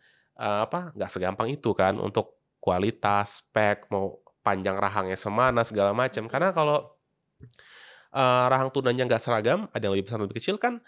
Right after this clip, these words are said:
Speaker 2: Ngitung
Speaker 1: costingnya.
Speaker 2: C O G S-nya, iya.
Speaker 1: Betul, bahan
Speaker 2: Betul.
Speaker 1: bakunya gimana?
Speaker 2: Iya.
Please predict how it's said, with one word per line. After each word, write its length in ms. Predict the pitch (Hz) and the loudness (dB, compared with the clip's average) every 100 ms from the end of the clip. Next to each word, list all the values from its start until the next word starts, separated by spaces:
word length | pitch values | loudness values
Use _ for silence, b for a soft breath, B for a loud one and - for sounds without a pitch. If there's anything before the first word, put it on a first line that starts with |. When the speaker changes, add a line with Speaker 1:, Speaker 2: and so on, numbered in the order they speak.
| b | b
Speaker 2:
Ngitung 540 | 220 220 220 220 220 - | -2 2 2 0 -6 -2
Speaker 1:
costingnya. 580 | 156 156 - 170 175 196 | 2 2 4 2 4 4
Speaker 2:
C 20 | |
O 80 | 262 | 6
G 80 | 214 | 8
S-nya, 360 | 240 262 254 | 6 6 2
iya. 200 | - 214 151 | 4 4 4
Speaker 1:
Betul, 420 | - 127 110 90 | 4 4 4 2
bahan 240 | 113 120 | 0 2
Speaker 2:
Betul. 100 | 120 | 4
Speaker 1:
bakunya 280 | 117 135 175 | 4 4 2
gimana? 460 | 170 160 175 160 143 | 0 2 4 4 4
Speaker 2:
Iya. 180 | 139 | 2